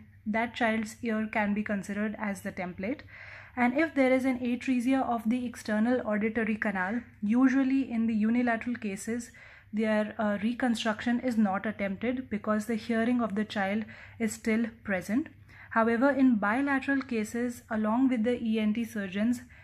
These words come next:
the external auditory canal can be attempted to be reconstructed.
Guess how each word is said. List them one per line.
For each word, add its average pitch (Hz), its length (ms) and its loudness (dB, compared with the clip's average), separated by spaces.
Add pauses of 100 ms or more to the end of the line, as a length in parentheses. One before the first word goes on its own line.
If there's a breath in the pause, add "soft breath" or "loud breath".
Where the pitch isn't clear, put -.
(160 loud breath)
the 220 160 2
external 254 500 2
auditory 233 440 0
canal 214 400 -2 (140)
can 240 340 4
be 262 140 2
attempted 214 680 -2 (200)
to 233 100 -4
be 214 160 2
reconstructed. 202 800 -4